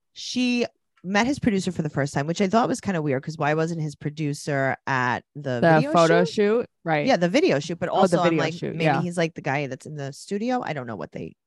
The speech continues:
Speaker 1: consider the
Speaker 2: Me
Speaker 1: producer.
Speaker 2: neither.
Speaker 1: And then K B arrives. And this is the man that was there for, uh, Milkshake
Speaker 2: The
Speaker 1: Gate.
Speaker 2: milkman. <laughs>
Speaker 1: Yeah, the milkman. He was there
Speaker 2: The
Speaker 1: for
Speaker 2: milkman.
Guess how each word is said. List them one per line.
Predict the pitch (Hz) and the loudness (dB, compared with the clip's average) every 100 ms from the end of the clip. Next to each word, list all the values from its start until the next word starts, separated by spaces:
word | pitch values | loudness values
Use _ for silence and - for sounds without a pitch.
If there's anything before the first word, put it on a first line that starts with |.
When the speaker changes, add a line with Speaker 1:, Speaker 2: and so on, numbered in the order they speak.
| - | -18
Speaker 1:
consider | 147 143 135 | -14 -8 -6
the | - | -4
Speaker 2:
Me | 165 | -2
Speaker 1:
producer. | 143 131 | 0 0
Speaker 2:
neither. | 143 - - - - - - 170 | -2 -6 -14 -20 -20 -20 -20 -8
Speaker 1:
And | 170 165 160 | -4 -2 2
then | 185 208 185 165 | 4 4 0 -4
K | - 185 180 | -6 -2 -2
B | 160 165 | 0 0
arrives. | 147 120 90 73 139 | 0 0 -2 -4 -4
And | 151 | -4
this | 165 | -4
is | 185 | -4
the | 175 | -2
man | 160 | -2
that | 151 | -2
was | 147 | -4
there | 147 135 | -2 -2
for, | - 135 127 - | -2 0 0 0
uh, | 123 113 | 0 -2
Milkshake | 143 135 - - | -2 -4 -2 2
Speaker 2:
The | |
Speaker 1:
Gate. | 202 | 6
Speaker 2:
milkman. | 214 214 - 147 135 208 - - | 8 6 4 0 2 0 -2 -10
<laughs> | - | 0
Speaker 1:
Yeah, | 277 | 0
the | 202 | 4
milkman. | 269 277 254 233 214 226 208 | 4 6 6 4 4 2 0
He | 214 | 0
was | 208 | 0
there | 208 202 | 0 0
Speaker 2:
The | |
Speaker 1:
for | 175 | 2
Speaker 2:
milkman. | 156 165 156 | 4 2 2